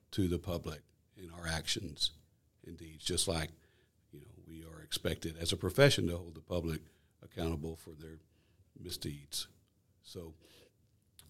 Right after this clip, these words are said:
so being transparent about our complaint process,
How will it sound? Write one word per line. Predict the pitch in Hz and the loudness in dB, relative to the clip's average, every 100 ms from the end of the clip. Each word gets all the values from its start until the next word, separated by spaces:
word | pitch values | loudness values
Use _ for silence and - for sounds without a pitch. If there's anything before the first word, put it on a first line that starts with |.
| - - | -20 -4
so | - 98 | 0 4
being | 110 117 | 10 10
transparent | 110 113 104 - 101 120 123 | 10 8 8 6 8 8 8
about | 87 101 95 95 - - - _ - | 2 8 8 8 2 -20 -20 _ -2
our | 90 90 85 80 - | 6 6 6 2 -2
complaint | - 87 107 107 | 0 4 4 4
process, | - 101 101 107 101 - - | 2 4 6 8 8 8 6